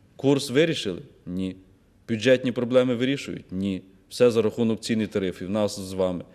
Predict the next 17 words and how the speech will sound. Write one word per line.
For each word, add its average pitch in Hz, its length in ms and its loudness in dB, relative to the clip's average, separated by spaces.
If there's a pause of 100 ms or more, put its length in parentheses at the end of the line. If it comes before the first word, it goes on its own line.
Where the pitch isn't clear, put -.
(240)
Ну, 113 80 -6
хоч 156 240 2
найдрібніший 147 800 2
проект, 117 480 4
програма 110 560 2 (280)
економічна 113 580 0
завдяки 107 380 -2
цим 123 180 2
величезним 143 580 2
коштам 95 460 -2 (580)
була 139 320 4
реалізована? 98 600 2 (400)
Ні. 95 300 -4 (220)
Питання 127 580 2
логічне. 110 520 -2 (260)
Реформ 110 460 4
немає. 92 460 -2